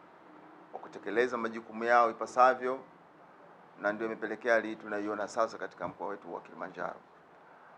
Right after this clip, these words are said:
Kwa hiyo wito ambao napenda niuseme hapa ni kuwataka sasa watumishi, eh, warudi makazini. Watumishi wa serikali, watumishi wa taasisi mbalimbali za umma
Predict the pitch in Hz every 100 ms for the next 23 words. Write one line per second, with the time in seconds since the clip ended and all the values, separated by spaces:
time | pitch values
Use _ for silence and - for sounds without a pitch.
0 | - 117 139 180 175 156 165 147 139 156
1 | 151 131 120 117 156 135 139 147 117 104
2 | 98 95 127 113 110 110 104 98 117 160
3 | - 123 131 - - - - - - -
4 | - 82 110 117 131 120 113 113 113 107
5 | 131 104 - - - - - 92 113 117
6 | 107 107 104 123 120 120 117 104 98 110
7 | 113 110 107 110 104 104 113 107 104 107
8 | 123 120